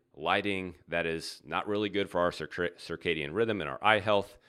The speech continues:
in air quality that is not exactly maximizing our aerobic capacity, and so many other things. So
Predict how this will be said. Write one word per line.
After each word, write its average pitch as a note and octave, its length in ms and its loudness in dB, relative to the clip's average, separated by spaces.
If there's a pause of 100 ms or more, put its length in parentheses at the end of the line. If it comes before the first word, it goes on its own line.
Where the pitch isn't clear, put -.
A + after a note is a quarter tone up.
(560)
in D#2+ 180 -6
air B2+ 200 4
quality G#2+ 580 4
that E2 200 0
is D#2+ 200 -4
not F#2 400 0 (640)
exactly F2 800 0 (1000)
maximizing F2 840 -2
our D#2+ 320 0
aerobic D#2+ 460 -2
capacity, F#2+ 680 -4 (400)
and D#2+ 120 -8
so G#2+ 160 2
many E2 300 -4
other C#2+ 180 -4
things. - 560 -18
So F2+ 520 2